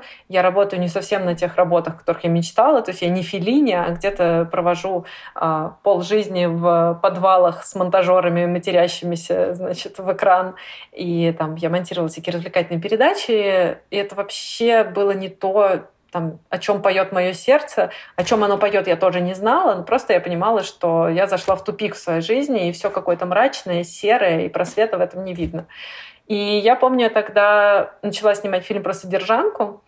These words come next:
А, то есть я прям подумала, что это интересная тема. Знаешь, на самом деле, щас я уже понимаю, что я тогда как бы с осуждением к этому подходила.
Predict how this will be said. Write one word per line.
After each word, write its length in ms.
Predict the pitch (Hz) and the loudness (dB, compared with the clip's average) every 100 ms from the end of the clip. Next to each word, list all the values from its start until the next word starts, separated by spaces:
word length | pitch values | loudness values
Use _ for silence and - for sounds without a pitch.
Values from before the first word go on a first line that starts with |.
| _ - - - | _ -20 -20 -2
А, 260 | 180 165 170 | 2 2 0
то 80 | |
есть 100 | 175 | 0
я 80 | 190 | 0
прям 380 | 190 185 170 165 - | 2 0 0 -4 -2
подумала, 440 | 185 180 277 220 | 2 4 4 2
что 180 | 196 180 | 0 -6
это 80 | 180 | -6
интересная 600 | 180 208 196 170 - 160 | -6 -2 0 0 0 -6
тема. 580 | 160 247 440 339 196 175 - | -2 0 2 2 0 -4 -4
Знаешь, 300 | 214 254 247 | 0 0 0
на 80 | 185 | -2
самом 300 | 247 302 262 | 2 2 2
деле, 180 | 214 180 | 0 0
щас 340 | 190 190 180 | 2 2 2
я 120 | 160 | -4
уже 120 | 147 151 | -4 -6
понимаю, 520 | 170 175 208 330 285 | -4 0 2 2 0
что 280 | - 170 165 - _ _ _ | 0 -2 -2 -12 _ _ _
я 200 | - 190 | -2 -2
тогда 460 | 185 190 185 190 180 | 0 -2 2 2 2
как 180 | 175 165 | 0 -2
бы 80 | 170 | -4
с 120 | - | -6
осуждением 840 | - 180 151 165 285 415 285 190 | -8 -8 -6 0 2 4 2 0
к 40 | 175 | -2
этому 220 | 170 160 | -2 -4
подходила. 800 | 160 - 180 165 160 147 170 | -6 -2 0 0 -4 -6 -8